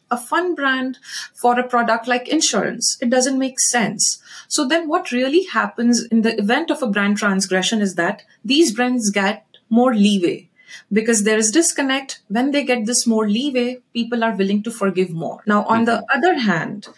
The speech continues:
Speaker 1: when the product is also fun and indulgent and the brand is also fun and indulgent, everything matches. So it needs to be perfect. So in the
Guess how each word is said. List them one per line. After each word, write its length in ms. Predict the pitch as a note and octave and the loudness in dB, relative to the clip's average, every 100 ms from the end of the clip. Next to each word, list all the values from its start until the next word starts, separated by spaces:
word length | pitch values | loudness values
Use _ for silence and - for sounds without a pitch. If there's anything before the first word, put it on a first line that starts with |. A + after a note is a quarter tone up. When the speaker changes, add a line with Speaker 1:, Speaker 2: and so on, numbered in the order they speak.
| - - - | -20 -20 -2
Speaker 1:
when 240 | G#3+ A#3+ | 2 4
the 100 | B3 | 4
product 640 | B3 B3 G#3+ A#3+ F4 - - | 2 0 2 0 -2 -8 -2
is 240 | B3 A3+ - | -2 0 0
also 420 | G#3+ A3 A3 A3 | 2 2 0 -4
fun 340 | A3 A3+ G3+ | -2 0 2
and 120 | G3 | 2
indulgent 760 | G3 F#3+ E3+ D#3+ D#3 E3 E3+ - - | 2 2 0 -2 -4 -6 -10 -8 2
and 180 | G3+ | 4
the 80 | G3+ | 4
brand 440 | F#3+ F#3+ A3+ D4 D4+ | 2 0 0 0 0
is 120 | B3 | 0
also 380 | A3+ A3 A3+ G#3+ | -2 -2 -6 -8
fun 640 | - - G3+ F#3+ F#3 - - | -8 -2 0 0 -4 -6 -2
and 120 | F#3+ | 0
indulgent, 600 | F#3+ F3+ E3 E3 F3+ F3+ - | 0 0 0 -2 -4 -6 -4
everything 480 | C#4+ F4+ F4 C4+ | 0 0 2 4
matches. 720 | F#3+ F3 E3+ - - - - _ _ | 4 2 -6 -10 -8 -10 -10 _ _
So 220 | - - | -4 -2
it 180 | - - | -2 0
needs 300 | C#4+ E4+ - | 0 0 -2
to 80 | |
be 120 | B3 B3+ | -2 -2
perfect. 640 | G3 E3+ - - - - - - - | -2 -2 -4 -8 -8 -20 -20 -20 -12
So 220 | - C#4+ C#4+ | -2 0 2
in 160 | C#4 | 2
the 120 | C#4+ | 2